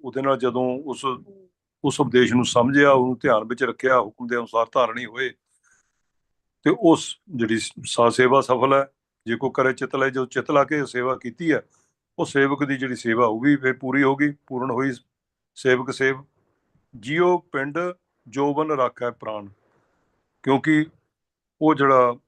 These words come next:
ਸੱਚ ਦੇ ਗਿਆਨ ਦੇ ਨਾਲ ਜੋ ਜੁੜਿਆ, ਜਿਵੇਂ ਕਹਿੰਦੇ, "ਹਰ ਜਪੀਆ ਰਾਧੀਆ ਆਠ ਪਹਿਰ ਗੋਬਿੰਦ, ਜੀ ਪ੍ਰਾਣ ਤਨ ਧਨ ਰੱਖੇ,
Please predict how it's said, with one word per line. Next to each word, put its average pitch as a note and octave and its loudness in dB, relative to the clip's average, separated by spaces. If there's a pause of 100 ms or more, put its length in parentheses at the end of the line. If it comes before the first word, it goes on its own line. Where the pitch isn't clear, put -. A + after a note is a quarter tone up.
(160)
ਸੱਚ B2+ -2
ਦੇ C3+ 0
ਗਿਆਨ B2 -2
ਦੇ B2+ -6
ਨਾਲ B2 -4
ਜੋ A#2+ -8
ਜੁੜਿਆ, B2 0
ਜਿਵੇਂ A#2 -6
ਕਹਿੰਦੇ, C3+ -4 (340)
"ਹਰ B2+ 2
ਜਪੀਆ B2+ 2
ਰਾਧੀਆ C3 2
ਆਠ A#2+ 2
ਪਹਿਰ B2 -4
ਗੋਬਿੰਦ, B2 -2 (460)
ਜੀ D3 -4
ਪ੍ਰਾਣ C3+ 2
ਤਨ C3 0
ਧਨ B2 -6
ਰੱਖੇ, C#3+ 0